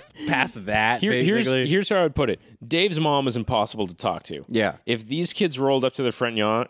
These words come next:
Speaker 2: to the front yard, Dave's mom would be like, "Ugh,
Speaker 1: <laughs> Oh my
Speaker 2: that's,
Speaker 1: God.
Speaker 2: that's where these kids are at."
Speaker 1: <laughs>
Speaker 2: And so
Speaker 1: Jesus.
Speaker 2: we're playing Frisbee, and I, I throw the disc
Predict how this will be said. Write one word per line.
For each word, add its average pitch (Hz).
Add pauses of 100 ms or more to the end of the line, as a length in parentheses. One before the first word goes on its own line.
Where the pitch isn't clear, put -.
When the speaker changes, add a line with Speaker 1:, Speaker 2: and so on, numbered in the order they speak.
Speaker 2:
to 123
the 117
front 123
yard, 113
Dave's 123
mom 120
would 107
be 107
like, 92 (200)
"Ugh, 117
Speaker 1:
<laughs> -
Oh 139
my 143
Speaker 2:
that's, 165
Speaker 1:
God. 104 (140)
Speaker 2:
that's 151
where 170
these 147
kids 135
are 117
at." 95
Speaker 1:
<laughs> -
Speaker 2:
And 143
so 147
Speaker 1:
Jesus. -
Speaker 2:
we're 185
playing 214
Frisbee, 139 (320)
and 143 (560)
I, 165 (320)
I 156
throw 165
the 196
disc 143